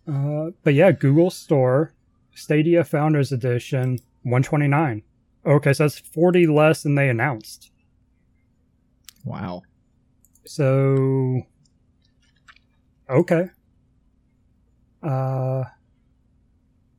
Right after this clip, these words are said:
Speaker 1: but it doesn't mention the Chromecast Ultra. I wonder if they had different versions of this.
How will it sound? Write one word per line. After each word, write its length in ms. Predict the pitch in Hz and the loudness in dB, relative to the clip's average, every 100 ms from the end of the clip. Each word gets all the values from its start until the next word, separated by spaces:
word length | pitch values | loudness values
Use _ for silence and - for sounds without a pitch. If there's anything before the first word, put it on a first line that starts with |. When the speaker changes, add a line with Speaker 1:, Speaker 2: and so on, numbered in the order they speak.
| _ _ _ - | _ _ _ 0
Speaker 1:
but 120 | 170 | 0
it 80 | 160 | 4
doesn't 280 | 196 190 175 | 2 2 0
mention 300 | 180 180 151 | 0 0 -2
the 100 | 143 | -2
Chromecast 760 | - 165 165 160 151 139 - 202 | -4 -2 -2 -2 -2 -4 -6 -8
Ultra. 840 | 143 151 - 139 135 131 131 - _ _ _ _ _ _ _ _ _ _ _ _ _ _ | -6 -6 -6 -6 -4 -2 -4 -6 _ _ _ _ _ _ _ _ _ _ _ _ _ _
I 40 | 165 | 0
wonder 120 | 185 | 2
if 40 | 220 | 4
they 60 | |
had 100 | 185 | 4
different 280 | 165 165 127 | 4 0 -2
versions 420 | 113 139 160 135 110 | 0 0 0 -2 -4
of 80 | |
this. 420 | 101 104 - - | -10 -12 -16 -20